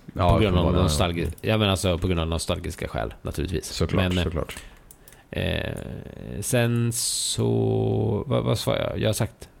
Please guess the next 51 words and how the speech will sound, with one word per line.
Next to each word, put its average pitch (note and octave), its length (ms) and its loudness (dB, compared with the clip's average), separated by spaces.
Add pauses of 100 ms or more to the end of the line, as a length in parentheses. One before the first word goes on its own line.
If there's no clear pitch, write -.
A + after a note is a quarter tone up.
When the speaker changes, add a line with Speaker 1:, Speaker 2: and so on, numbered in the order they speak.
(320)
Speaker 2:
tre. - 160 2 (500)
Eh, F#2+ 300 2
så G2+ 160 2
fyra, G#2 380 6
Speaker 1:
Mm. F#2 160 2 (140)
Speaker 2:
då A#2 100 0
skulle - 120 -2
jag F#2+ 80 2
säga F2 220 2
Cataclysm, F#2+ 640 0
då G#2+ 120 -2
skulle - 180 -2
jag E2+ 60 2
nog D#2 100 2
säga, D#2 400 0 (680)
nej, G2 240 2
jag G#2 100 4
ska - 120 2
inte G2 120 0
säga G2 120 2
Cataclysm, F2 340 -2
jag F#2 100 0
ska F2 80 -4
säga F2 140 2
två - 200 0
till, D#2+ 280 0
så - 140 -2
är E2+ 160 0 (120)
det. - 80 -2
Eh, F2+ 300 4
ja, G2+ 380 2
då G2 140 0
säger F2+ 300 2
jag E2+ 80 2
nog D#2+ 200 2
Mists F2+ 220 -2
of F#2+ 60 0
Pandaria, E2+ 600 2
att - 80 -4
du F#2 80 -2
gillar F2 260 0
jag, E2+ 300 -4 (680)
eh, - 420 -4
den F#2+ 140 -2
här, G#1 540 -2 (120)
eh, - 220 -4
Temple F#2+ 320 0
of D#2+ 60 0
the E2 60 2 (100)
Jade D#2+ 100 -2
Serpent. - 520 -4